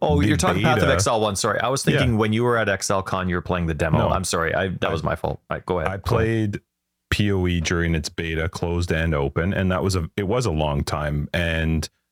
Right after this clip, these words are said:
Speaker 2: I think I need to remind myself that the plan is not for P O E two to come out in the state like you see alpha games come out on Steam now, where you can buy
Speaker 1: Right.
Speaker 2: them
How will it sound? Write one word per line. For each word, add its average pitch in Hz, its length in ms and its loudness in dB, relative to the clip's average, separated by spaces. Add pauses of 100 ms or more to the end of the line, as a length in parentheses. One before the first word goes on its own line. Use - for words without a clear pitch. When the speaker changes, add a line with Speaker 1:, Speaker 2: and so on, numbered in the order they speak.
(180)
Speaker 2:
I 92 360 -4
think 95 200 -2
I 90 80 0
need 90 200 0
to 95 120 0
remind 85 300 2
myself 85 400 -2
that - 220 -2
the - 80 -2
plan 92 480 -4
is 95 120 0
not 90 220 0
for 87 140 -2
P - 280 0
O 85 80 2
E 82 120 0
two 85 340 -2
to - 140 -4
come 85 440 -2
out 82 380 0
in 85 180 2
the 82 60 2
state 82 460 -2
like 80 260 0
you 76 80 0
see - 360 -2
alpha 110 280 -2
games 78 320 0
come 85 200 0
out 82 260 -2
on 82 200 0
Steam 135 320 0
now, 82 160 0
where 82 140 0
you 80 160 0
can 82 180 0
buy 85 200 2
Speaker 1:
Right. 82 100 0
Speaker 2:
them 82 260 0